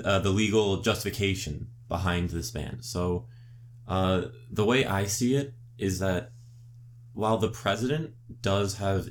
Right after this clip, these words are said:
extremely powerful and far-reaching power when it comes to immigration,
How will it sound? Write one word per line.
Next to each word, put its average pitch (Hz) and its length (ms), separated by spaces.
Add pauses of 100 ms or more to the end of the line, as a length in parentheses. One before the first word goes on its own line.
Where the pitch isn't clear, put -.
extremely 101 1040
powerful 87 720
and 82 220
far-reaching 82 680
power 87 480 (300)
when 92 120
it 90 80
comes - 360
to 87 260
immigration, 82 640